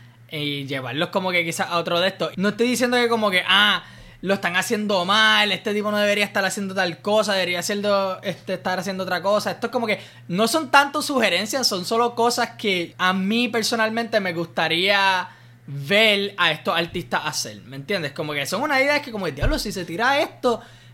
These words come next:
estaría cool". Algo, algo así, y ya, como que tómenlo como le pegue los cojones, pero no estoy como que tirándole la mala a los manejadores o a los artistas por estar haciendo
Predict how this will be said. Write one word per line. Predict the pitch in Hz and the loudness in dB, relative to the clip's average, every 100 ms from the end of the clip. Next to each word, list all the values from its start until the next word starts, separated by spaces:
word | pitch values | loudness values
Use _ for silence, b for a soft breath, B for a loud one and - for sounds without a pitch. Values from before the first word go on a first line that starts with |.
| - | -8
estaría | 196 180 180 214 | -2 2 2 2
cool". | 185 151 147 | 0 -4 -4
Algo, | 170 196 269 | -2 0 0
algo | 226 226 294 | 2 2 2
así, | 294 294 247 160 | 2 2 -2 -2
y | |
ya, | 175 226 151 | 4 4 4
como | 180 180 | -2 -4
que | 175 175 165 - B B - | 2 2 2 -2 B B -2
tómenlo | - 233 254 | 2 4 4
como | 247 226 | 4 4
le | 214 | 4
pegue | 202 202 | 4 4
los | 240 240 | 4 4
cojones, | 247 254 240 | 4 4 2
pero | 196 175 | 0 -2
no | 170 | -2
estoy | 160 202 | -4 -4
como | 196 208 202 | -2 -2 0
que | 196 185 180 170 165 160 B - | 0 2 2 2 0 -4 B -2
tirándole | 196 175 190 196 190 | 2 2 2 2 2
la | 185 | 2
mala | 190 190 | 2 2
a | |
los | 185 175 170 160 | 2 2 0 -2
manejadores | 165 170 165 156 165 180 180 | -4 -4 0 0 0 0 0
o | |
a | 160 | 0
los | 156 | 0
artistas | 156 135 170 170 - 160 - | -2 -2 -2 -2 -4 -6 -4
por | 156 | -4
estar | 147 139 139 151 - - 127 143 160 | -2 -6 -8 -10 -10 -8 -4 -4 -2
haciendo | 165 156 165 160 165 156 | -4 -4 -4 -2 -2 -2